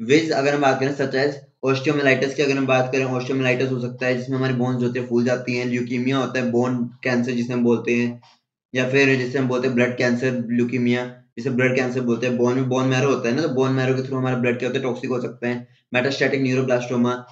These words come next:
ठीक है, Metastatic यानी कि मेटास्टेसिस tumor की वजह से हमारे जो न्यूरोमस्कुलर junctions हैं, वो connect होकर हमारी body को हार्म कर सकते हैं, Tumors फॉर्मेशन हो जाती है neuromuscular जंक्शन में, जिससे हम पैरालाइज भी हो सकते हैं।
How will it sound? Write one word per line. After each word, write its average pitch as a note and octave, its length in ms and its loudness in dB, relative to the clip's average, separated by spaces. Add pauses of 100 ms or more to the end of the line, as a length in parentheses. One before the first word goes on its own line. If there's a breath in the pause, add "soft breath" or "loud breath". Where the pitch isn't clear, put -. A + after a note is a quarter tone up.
(200 loud breath)
ठीक C3+ 100 0
है, D3+ 180 2
Metastatic C#3 920 0
यानी C3+ 140 0
कि C#3+ 60 -2
मेटास्टेसिस C3+ 640 -2
tumor C3 240 0
की C3 120 -2
वजह B2+ 180 0
से C3 80 -6
हमारे C3 220 0
जो C3+ 100 0
न्यूरोमस्कुलर C3 560 0
junctions B2 440 -2
हैं, C3+ 380 -2 (140)
वो C3 80 4
connect C3+ 360 0
होकर B2+ 160 0
हमारी C3 280 0
body B2 260 0
को C3 100 -2
हार्म B2+ 220 0
कर A#2+ 260 -4
सकते B2 240 -6
हैं, B2+ 100 -2
Tumors C3 300 -2
फॉर्मेशन B2 340 -4
हो A#2 60 -2
जाती A2 240 -4
है B2+ 60 0
neuromuscular A#2+ 460 0
जंक्शन A#2 260 -2
में, C#3 100 -4
जिससे C3+ 160 -6
हम B2+ 60 -6
पैरालाइज A#2+ 400 2
भी B2 80 -2
हो A#2+ 80 0
सकते A#2+ 260 -6
हैं। C3 360 -8